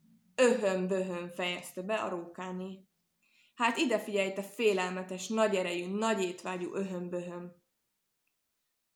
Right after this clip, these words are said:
kiáltott a róka. „Most az egyszer, nem te nevetsz utoljára.”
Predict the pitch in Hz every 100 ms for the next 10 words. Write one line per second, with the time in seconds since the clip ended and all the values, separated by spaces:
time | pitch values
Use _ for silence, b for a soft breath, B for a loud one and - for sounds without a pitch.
0 | _ 196 190 190 190 185 180 180 180 -
1 | 254 - 302 226 208 - 180 180 - _
2 | _ 226 240 208 185 180 185 185 190 185
3 | 185 190 190 190 190